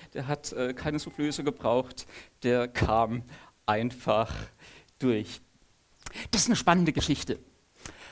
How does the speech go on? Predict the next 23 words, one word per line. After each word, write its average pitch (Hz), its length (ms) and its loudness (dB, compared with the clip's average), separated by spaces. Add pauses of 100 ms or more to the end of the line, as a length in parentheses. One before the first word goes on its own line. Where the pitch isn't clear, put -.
(140)
Und, 139 300 2
äh, 143 200 0
wenn 226 140 4
du 214 80 -2
Bibel 214 260 0
liest, 175 460 -2
hast - 260 -2
du 170 60 -6
die 170 320 -4
schon 156 340 -2
mal 151 240 2
gehört. 135 400 0
Wenn 139 140 6
nicht 226 340 -2
und 160 460 -2
du 170 60 2
eben 190 280 0
zugehört 180 720 0
hast, - 300 -12 (260)
dann 190 260 2
malt 254 420 4
sich - 440 -6
die 196 380 -6